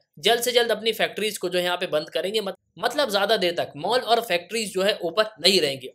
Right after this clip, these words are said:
और mainly कराची में कई सारे मॉल्स, कई सारी फैक्ट्रीज जो हैं उनको काफी ह्यूज जो है इम्पैक्ट पड़ रहा है। और देखो मैं आपको एक चीज बता दूं कि अगर ऐसे ही चलता रहा ना तो आने वाले समय में मुश्किल से तीन महीने के अंदर पाकिस्तान जो है पूरी तरीके से यहाँ पे कोलैप्स हो जाएगा।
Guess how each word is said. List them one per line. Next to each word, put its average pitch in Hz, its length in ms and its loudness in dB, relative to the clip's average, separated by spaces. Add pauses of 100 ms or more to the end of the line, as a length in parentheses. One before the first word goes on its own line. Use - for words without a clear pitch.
(160)
और 208 140 2
mainly 254 300 4
कराची 196 320 2
में 233 160 -2
कई 208 140 0
सारे 208 240 0
मॉल्स, 185 300 -2
कई 214 160 0
सारी 196 240 0
फैक्ट्रीज 175 460 -2
जो 165 80 0
हैं 190 220 -2 (220)
उनको 247 420 4
काफी 196 340 -2
ह्यूज 208 220 -2
जो 190 140 0
है 196 140 0
इम्पैक्ट 156 380 -6 (280)
पड़ 170 100 6
रहा 147 160 -2
है। - 140 -12 (380)
और 190 120 4
देखो 220 260 4
मैं 190 100 0
आपको 190 200 0
एक 196 60 -2
चीज 196 200 -4
बता 175 200 4
दूं 196 120 -2
कि 175 180 -4
अगर 151 300 0 (340)
ऐसे 208 240 4
ही 233 60 6
चलता 170 320 0
रहा 139 140 2
ना 139 220 -6 (360)
तो 202 40 -4
आने 208 420 0
वाले 226 260 4
समय 170 280 -2
में 139 140 -8
मुश्किल 170 320 0
से 226 120 2
तीन 233 420 -4
महीने 196 240 -2
के 190 120 -2
अंदर 190 260 0 (120)
पाकिस्तान 175 560 -2
जो 180 100 -2
है 185 100 -2
पूरी 170 200 -6
तरीके 160 320 -2
से 165 120 -4
यहाँ 151 120 -2
पे 160 120 -4
कोलैप्स 185 420 2
हो 165 60 -6
जाएगा। 151 360 2